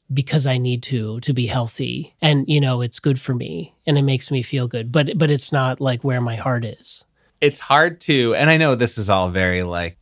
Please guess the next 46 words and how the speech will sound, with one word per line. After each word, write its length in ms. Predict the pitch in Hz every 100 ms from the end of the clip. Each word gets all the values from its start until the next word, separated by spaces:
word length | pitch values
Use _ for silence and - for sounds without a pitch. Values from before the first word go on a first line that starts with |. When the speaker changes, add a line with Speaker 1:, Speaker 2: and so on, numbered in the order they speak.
| -
Speaker 2:
what's 240 | 151 -
the, 160 | 110 92
like, 240 | 101 -
bu-, 160 | 120 131
this 100 | 139
is 40 |
all 80 | 117
very 200 | 92 95
butterfly 580 | 80 - 87 87 - 85
effect, 400 | 95 - 87 87
what 100 | 98
I'm 140 | 92 95
gonna 180 | 92
say, 300 | 90 - 78 -
but 140 | 120
it, 160 | 135 147
but 100 | 165
it 120 | 190
is 160 | 185
hard 260 | 143 135 135
to, 80 | 139
like, 240 | 113 104
overstate 680 | - 110 104 92 - 110 92
the 100 | 98
effect 400 | 92 117 104 -
that 220 | 95 90 -
that 240 | 101 202 107
one 180 | 104
decision 500 | 95 92 - 104 98
of 120 | 82 -
taking 260 | 113 90
a 40 | 90
pottery 320 | - 117 104
class 240 | - 92
had 180 | - 98
on 140 | 95 87
your 140 | 87
life, 380 | 95 104 92 -
given 260 | 123 113
that 120 | 104 92
that's 160 | 98
how 80 | -
you 120 | 101
met 180 | 98 92
your 120 | 73
partner, 880 | - - 139 117 123 120 117 117 113